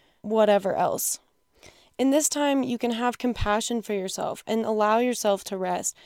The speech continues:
Be present with where you are and change the story that you're telling yourself and that you're telling others and that society is telling you. You can just rewrite that and look at it in a much more positive light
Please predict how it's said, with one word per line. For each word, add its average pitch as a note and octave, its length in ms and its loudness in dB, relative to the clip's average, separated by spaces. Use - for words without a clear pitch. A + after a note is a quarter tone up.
Be B3+ 240 2
present G#3+ 500 2
with G#3 180 -4
where G3 160 0
you G3+ 200 0
are F3+ 400 -2
and A3+ 160 2
change A#3+ 460 0
the G#3 120 -10
story - 580 -4
that A3 160 4
you're G#3+ 280 2
telling G3+ 360 -2
yourself A3 560 4
and G#3+ 160 -2
that G3+ 120 0
you're G3 100 -4
telling G3 360 -6
others G3+ 480 2
and F#3+ 160 -4
that E3+ 180 -6
society G#3+ 640 0
is G#3+ 120 -2
telling G3+ 400 -2
you. G3 320 2
You C#4+ 160 2
can F#4+ 140 6
just F#4+ 200 2
rewrite E4+ 420 4
that F3+ 240 2
and G#3+ 340 0
look A#3+ 180 0
at B3 180 4
it A3 140 2
in G#3+ 120 0
a G#3 60 2
much A#3 560 0
more A3+ 220 2
positive F#3+ 560 -2
light F3+ 320 -4